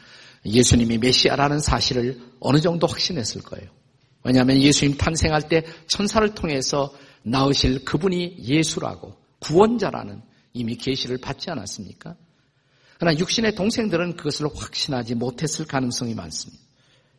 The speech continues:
그래서 요한복음 칠 장에 보면 어느 날 동생들이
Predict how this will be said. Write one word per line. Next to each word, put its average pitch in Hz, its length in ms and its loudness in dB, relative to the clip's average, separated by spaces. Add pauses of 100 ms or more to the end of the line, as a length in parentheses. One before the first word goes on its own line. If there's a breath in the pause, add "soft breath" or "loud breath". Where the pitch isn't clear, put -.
그래서 135 260 0
요한복음 135 340 4
칠 185 180 -2
장에 143 240 0
보면 117 280 -2
어느 139 160 0
날 147 540 -2 (640 soft breath)
동생들이 175 880 0